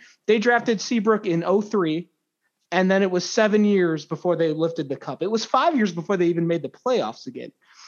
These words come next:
And that is in the, like, the most,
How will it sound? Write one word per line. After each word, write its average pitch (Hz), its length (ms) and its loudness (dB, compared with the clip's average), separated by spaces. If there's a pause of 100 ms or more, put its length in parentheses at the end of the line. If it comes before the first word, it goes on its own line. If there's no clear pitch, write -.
(220)
And 185 160 2
that 302 180 4
is 220 200 0
in 214 200 2
the, 170 320 -4 (360)
like, 165 360 -2 (460)
the 175 260 0
most, 214 600 2